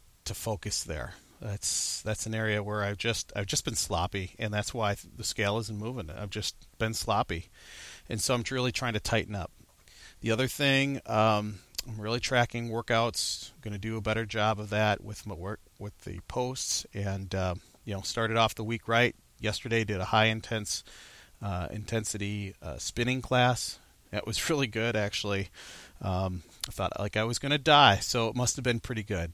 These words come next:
But, um, you know, really trying to hit some classes and change things up, uh, to try to break up the logjam. You just can't do the same things over and over and over again and expect different results. I think that's the definition of insanity. So, um,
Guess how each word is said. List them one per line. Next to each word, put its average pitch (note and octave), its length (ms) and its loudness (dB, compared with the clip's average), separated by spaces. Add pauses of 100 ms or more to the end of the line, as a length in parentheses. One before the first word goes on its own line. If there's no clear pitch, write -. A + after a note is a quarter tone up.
But, G#2 280 4
um, G2 360 6 (640)
you A#2 60 -2
know, A2 120 0
really C3 300 -2
trying C3+ 220 -4
to A#2 60 -4
hit A#2+ 140 -6
some A2+ 140 -4
classes G2+ 480 0
and F#2 200 -10
change G#2+ 360 -2
things G#2 240 -6
up, F#2+ 160 -2 (680)
uh, E2 280 -2
to F2 100 -6
try F2 200 -4
to F#2 60 -4
break F#2 280 -4
up F#2+ 80 -6
the F#2+ 100 -10
logjam. E2+ 460 -8
You - 200 -16
just - 200 -6
can't C3 280 0
do B2+ 140 -4
the A2+ 80 -6
same A2 260 0
things G#2 360 -6
over C3 400 -4
and - 180 -10
over B2 380 -4
and A2+ 160 -10
over C3+ 320 0
again F2+ 240 -8
and F#2 80 -8
expect - 420 -2 (120)
different - 300 -8
results. F#2+ 440 -6
I F2+ 60 -8
think G2+ 160 -10
that's - 160 -6
the - 60 -10
definition G#2+ 460 -4
of G#2 60 -6
insanity. A#2+ 580 2 (440)
So, C#3 500 6
um, A2+ 340 8